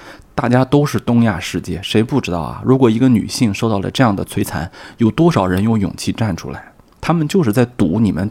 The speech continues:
不敢站出来。你想象一下，如果上个世纪四十年代、五十年代，是你日本投降了，你们征召过慰安妇的女子，她们都能够抛头露脸的去登记，说我在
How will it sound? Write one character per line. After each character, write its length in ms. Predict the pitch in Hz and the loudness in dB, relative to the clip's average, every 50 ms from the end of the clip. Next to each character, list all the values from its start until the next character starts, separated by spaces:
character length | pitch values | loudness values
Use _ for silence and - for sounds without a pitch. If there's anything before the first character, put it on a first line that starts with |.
| - | 2
不 120 | - 196 175 | 2 2 2
敢 300 | - - 87 - - 90 | 2 -4 -4 -4 -8 -4
站 200 | - 110 98 92 | -4 -4 -4 -4
出 140 | - - | -8 -10
来。 200 | - - - - _ _ - - - - - - - - - - _ | -10 -12 -14 -16 _ _ -20 -20 -20 -20 -18 -18 -18 -18 -20 -10 _
你 100 | - 151 | 0 0
想 260 | 147 - 120 101 101 | 2 2 0 0 0
象 180 | 104 143 143 123 | 2 0 0 0
一 60 | 104 | 0
下， 160 | 101 110 95 | -2 -4 -4
如 140 | 92 117 131 | -2 -4 -2
果 100 | 123 117 | -2 -2
上 180 | 113 - 147 127 | 0 0 0 0
个 80 | 113 | 0
世 160 | 113 - - 110 | -2 -4 -4 -4
纪 120 | - 117 | -2 -2
四 240 | 107 - - 143 131 | -4 -2 -2 -4 -2
十 100 | - 101 | 0 0
年 180 | 95 85 82 | 0 0 0
代、 140 | 101 110 107 | 0 -2 -2
五 160 | 87 - - | -2 -4 -6
十 140 | 110 - 117 | -6 -2 0
年 180 | 110 95 80 87 | 0 0 -2 -2
代， 160 | 101 101 101 | -4 -4 -6
是 300 | 101 - - - 135 107 101 - | -6 -10 -2 -2 -2 -2 0 -2
你 100 | 113 104 | -2 0
日 120 | 101 131 | 0 2
本 160 | 123 117 85 82 | 0 0 -2 -2
投 160 | - - - | -2 -4 -4
降 200 | 107 - - 71 | -4 -4 -6 -6
了， 140 | 87 95 - | -8 -8 -2
你 100 | - 101 | 0 2
们 120 | 101 107 110 - | 2 2 2 4
征 180 | 139 135 139 | 4 4 4
召 160 | 131 127 123 | 4 2 0
过 140 | 120 120 113 | 2 2 0
慰 120 | 110 113 117 | 0 2 2
安 160 | 120 123 123 | 2 0 0
妇 140 | 117 113 107 | 0 -2 -2
的 100 | 101 95 | -2 -2
女 200 | 95 90 98 - | -2 0 -2 -2
子， 180 | - - - - | -2 -6 -10 -12
她 160 | - - 113 | -6 -2 0
们 120 | 123 127 | 0 0
都 180 | 123 147 143 151 | 0 0 0 2
能 140 | 127 107 110 | 0 0 0
够 120 | - 107 | 0 -2
抛 220 | 101 - - 131 131 | -2 -2 -2 -2 -2
头 220 | 127 - 104 120 | -2 -2 -2 0
露 140 | 123 127 117 | 0 -2 -2
脸 200 | 104 90 - - | -4 -6 -8 -8
的 120 | 110 - | -10 -10
去 160 | - - - - | -8 -6 -8 -6
登 260 | - - - 123 123 | -2 -2 0 0 0
记， 140 | 120 113 95 | -2 -4 -6
说 200 | 98 - 113 110 | -4 -2 -2 -2
我 200 | 104 98 - - | 0 -2 -6 -4
在 180 | - 104 104 | -4 -4 -4